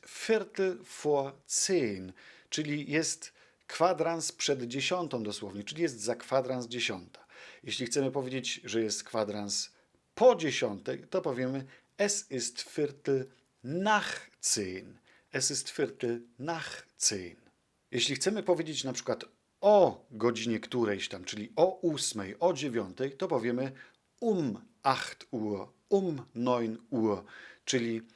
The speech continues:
um będzie oznaczało o. I możemy powiedzieć na przykład, "Der Unterricht beginnt um acht Uhr", czyli lekcja zaczyna się o ósmej. "Der Unterricht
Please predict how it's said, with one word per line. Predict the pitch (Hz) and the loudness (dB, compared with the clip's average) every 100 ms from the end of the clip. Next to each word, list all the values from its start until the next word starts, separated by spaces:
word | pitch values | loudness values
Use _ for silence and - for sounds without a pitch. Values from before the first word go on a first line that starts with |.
| _ - _ | _ -20 _
um | 202 208 208 120 | 6 6 4 2
będzie | 143 117 120 | 4 4 2
oznaczało | 123 101 - 120 120 120 - - | 0 -4 0 2 2 0 -6 0
o. | 151 107 - _ - _ _ | 4 4 0 _ -20 _ _
I | 220 | 0
możemy | 214 147 143 | 2 2 2
powiedzieć | 127 107 143 135 | 0 -2 -2 -2
na | 113 | -6
przykład, | 113 - 117 117 - _ - - | -6 -4 -4 -4 -10 _ -8 2
"Der | 117 95 92 _ | 2 2 -4 _
Unterricht | - 240 240 - 131 104 135 180 - - - 95 - | -2 0 0 -2 0 0 0 -2 -8 -16 -20 -10 0
beginnt | 107 - 143 180 170 - - - | 2 2 2 2 0 -8 -10 2
um | 220 214 196 - | 2 2 -4 -6
acht | - 131 - - - | -2 0 -2 -12 -10
Uhr", | - 113 95 85 - - - - | 0 0 0 -6 -20 -20 -20 -6
czyli | 226 202 180 175 - _ | -4 -2 -2 -4 -12 _
lekcja | 131 165 - - 143 131 | 4 4 4 2 2 2
zaczyna | 101 101 - 123 | -2 -4 -4 -6
się | - 117 117 - | -4 -4 -6 -4
o | 151 156 - | -2 -2 -4
ósmej. | 113 - - 90 80 - _ _ _ | -4 -2 -4 -6 -14 -18 _ _ _
"Der | 101 170 120 - | 4 4 4 0
Unterricht | 208 214 196 185 185 - - | -2 -2 -2 -2 -4 -10 -18